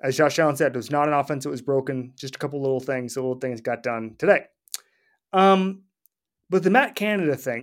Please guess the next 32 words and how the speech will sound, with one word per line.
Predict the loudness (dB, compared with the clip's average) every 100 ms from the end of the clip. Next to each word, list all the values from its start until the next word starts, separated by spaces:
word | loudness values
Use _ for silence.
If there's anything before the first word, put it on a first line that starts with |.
| _ 6
I | 6
trust | 8 6 6 4
Mike | 2
Tomlin | 4 2 2 -4
so | -6 -10
much. | -10 -20 -20 -20 _ _ _ _ _ -2
And | 4 4
you | 4 2
have | 4 4 2
to | 0
sort | 4 4
of | 4
take | 0 0 0 -12 _
the | -8
quirks | -8 0 4 4 2 -2 -2 -4 _ -2
with | -2 0
the | -4
success. | -4 -6 -8 -6 -6 -8 _ _ _ _
He's | -6
gonna | -2
have | 2 0
his | 0
team | 0 0
be | 0
tough. | 4 4 4 -2 _ _
He's | -12
gonna | -4 0
win | 2 2
games | 2 2 0 -6 -12 _ _ _
that | -4
he | 0
shouldn't. | 8 8 6 0